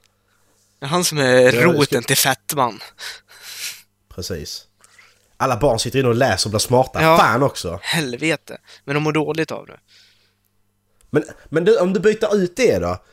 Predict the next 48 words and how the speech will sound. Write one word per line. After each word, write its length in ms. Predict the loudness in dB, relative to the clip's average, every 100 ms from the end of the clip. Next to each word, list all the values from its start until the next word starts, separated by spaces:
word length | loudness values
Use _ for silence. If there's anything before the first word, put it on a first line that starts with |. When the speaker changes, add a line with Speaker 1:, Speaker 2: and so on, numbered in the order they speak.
| -10
Speaker 2:
Vi 100 | -6
säger 320 | -2 0 2
de 100 | 0
som 140 | -2 -4
klagar 380 | 0 2 2 0
på 140 | -2
T 220 | 0 0
V-spel 480 | 0 0 0 0 2
då. 340 | 2 0 -4 _ _ _ -14 -6
De 80 | 0
sitter 360 | 0 0 0
ner, 160 | 0 0
sitter 200 | -2 0
hemma, 240 | 2 2 0
de 80 |
sitter 200 | -2 -2
och 60 | -2
bara, 200 | 0 0
de 120 | -2
sitter 200 | -6 -4
och 60 | -2
bara 40 |
spelar 140 | -2 -2
T 60 |
V-spel. 300 | -4 -4 -14 -14
Om 260 | -14 -2 0
de 40 |
suttit 260 | 2 -2 -2
inne 140 | 0
och 60 | 0
läst 300 | 0 -2 -4
istället. 540 | 0 0 0 -4 -12 -18 -18 -20 -20 -20 -14
Speaker 1:
Mm. 200 | -12 -12 -20 -20 -20 -20 _ _ _ _ _ _ _ _ _ _
Speaker 2:
De 180 | -2 0
är 140 | 0
lika 320 | 2 0 0 0
mycket 240 | 0 -2
inaktiva. 580 | -2 0 -2 -2 0 0
Visst, 280 | 0 0 0
de 140 | -2
bränner, 360 | 0 0 0 0
jag 100 | 0
tror 160 | 0
man 140 | 0 0
bränner 280 | 0 0
mer, 380 | 0 2 0 2
eh, 320 | 0 2 0
alltså... 420 | -2 0 0 0